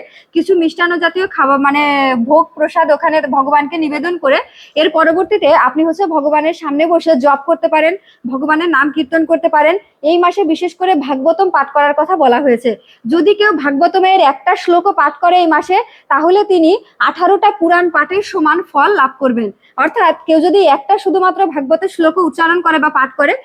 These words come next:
তাহলে আঠারোটা পুরাণ পাঠ করলে যে ফল হবে সেই ফল তিনি প্রাপ্ত হবে। তাই অবশ্যই আপনারা এই মাসে ভাগবত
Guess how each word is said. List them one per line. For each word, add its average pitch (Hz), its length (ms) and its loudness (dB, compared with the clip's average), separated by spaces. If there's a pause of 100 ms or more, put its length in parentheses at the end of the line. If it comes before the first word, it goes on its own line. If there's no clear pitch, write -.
(200)
তাহলে 320 180 4
আঠারোটা 370 560 0
পুরাণ 339 300 0
পাঠ 294 240 -2
করলে 349 240 0
যে 349 120 2
ফল 285 280 0
হবে 311 240 2
সেই 311 200 -4
ফল 285 260 -2
তিনি 320 280 -6
প্রাপ্ত 269 340 -2
হবে। 226 240 -2 (280)
তাই 294 160 0
অবশ্যই 370 420 0
আপনারা 339 280 2
এই 320 100 4
মাসে 302 240 -2
ভাগবত 294 360 0